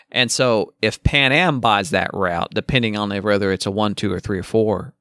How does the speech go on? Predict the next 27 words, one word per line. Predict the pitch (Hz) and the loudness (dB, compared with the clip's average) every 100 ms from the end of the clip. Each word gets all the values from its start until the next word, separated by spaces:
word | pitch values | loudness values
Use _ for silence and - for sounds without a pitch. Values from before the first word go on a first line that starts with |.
| - | -4
route, | 101 120 92 - - - - | 0 2 0 -4 -12 -20 -16
you | - 120 | -2 -2
get | 107 147 135 | 0 2 2
a | |
lot | 117 117 107 | 2 0 0
of | 90 | -2
money. | 110 110 90 - | -2 -2 -2 -6
You | 101 | -4
get | 123 - | -2 0
more | 110 113 117 107 | 2 2 4 2
than, | 101 90 - | 2 0 -2
than | 107 101 | -2 2
what | 98 | 2
it | 92 | 0
generates | 98 104 92 87 | 0 0 0 -2
each | 95 - | -6 -4
round. | 107 107 87 - - - - - - | 0 0 0 -4 -10 -20 -20 -20 -16
But | - 131 - | -2 -2 2
there | 131 117 | 0 0
is | - 160 196 | 0 0 0
some | - 120 | 0 0
strategy | - - 160 175 120 107 107 | 0 0 2 2 2 2 0
in | 101 98 | 0 -2
building | 101 120 107 98 | 2 2 0 -4
a | 95 95 | -2 0
large | 98 113 113 98 | 2 2 2 0
route | 101 135 120 85 | 2 2 4 0